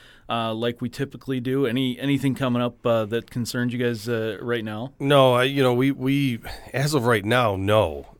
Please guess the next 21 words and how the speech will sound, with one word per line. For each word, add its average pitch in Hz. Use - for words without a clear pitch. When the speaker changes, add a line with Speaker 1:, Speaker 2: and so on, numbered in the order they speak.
Speaker 2:
Um, 92
but 117
you're, 120
you 110
hit 120
it 104
right 104
on 95
the 87
head. 95
You 104
know, 98
with 104
the, 101
where 104
the 101
maturity 110
is 101
on 92
the 90
beans, 90